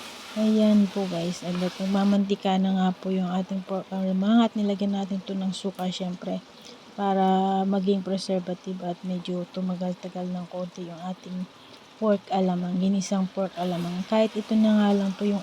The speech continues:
ulam ko everyday, eh, okay na po. Kung bago ka pa lang sa aking channel, please give it thumbs up, like, shares, and comment down below. Miss Ayusin mo, thanks for watching. God bless. That's it. Ito na po ang ating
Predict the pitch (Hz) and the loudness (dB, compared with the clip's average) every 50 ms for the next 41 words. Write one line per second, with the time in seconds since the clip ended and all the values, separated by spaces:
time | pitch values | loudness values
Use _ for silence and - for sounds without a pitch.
0 | - 226 233 226 226 226 226 220 208 - 214 208 208 202 190 180 196 190 180 - | 2 4 6 6 6 6 6 4 4 2 0 0 0 0 0 -2 -2 -4 -2 -2
1 | 190 185 - 196 202 190 - 202 190 - - 196 196 196 196 185 - - - _ | -4 -2 -2 -2 -2 -2 -2 -2 -4 -4 -4 -4 -4 -2 -4 -4 -6 -8 -14 _
2 | _ _ _ _ _ _ - - - 226 196 214 202 196 190 - 196 - 202 - | _ _ _ _ _ _ -10 -6 -4 0 4 4 4 4 4 2 0 0 2 4
3 | 208 208 202 208 202 - 214 202 190 196 202 196 - 208 190 190 196 196 202 220 | 4 4 4 4 4 2 2 0 0 0 -2 -2 0 0 0 0 0 0 0 0
4 | 226 - - 202 196 196 - - 190 196 185 196 185 - 185 175 180 180 - 175 | 0 0 -2 -2 -2 -2 -2 -2 -2 -2 0 -2 -2 0 -2 -2 -2 -2 -2 -4
5 | 151 - - - 185 190 202 214 - - 220 208 208 - 196 190 185 - 190 190 | -4 -4 -4 -2 0 0 0 0 0 0 2 2 2 2 0 0 0 0 0 0
6 | 190 185 185 180 175 - 180 180 180 175 175 175 180 202 240 269 269 269 262 247 | 2 2 2 0 0 -2 -2 -2 -2 -2 -2 -2 0 4 6 8 8 8 8 8
7 | - 233 247 240 240 226 - 233 226 226 220 220 214 208 196 - 190 185 190 - | 6 4 4 6 6 4 4 4 4 4 6 6 4 2 0 -2 -2 -2 -2 -2
8 | - 202 196 185 180 180 175 - 175 170 175 180 175 185 208 233 233 - 220 214 | -2 -2 0 0 -2 -2 -2 -4 -4 -4 -2 -2 0 0 0 0 0 0 -2 0
9 | 214 214 - - 214 220 226 233 - - - 208 208 - 202 202 190 - 202 202 | 0 -2 -2 0 0 2 2 2 0 -2 -2 -2 -2 -2 -2 -2 -2 0 0 0
10 | 196 190 185 - - 185 175 185 190 202 220 233 - - 247 240 247 | 0 -2 -2 -2 -4 -2 -2 0 0 0 0 0 0 2 2 2 2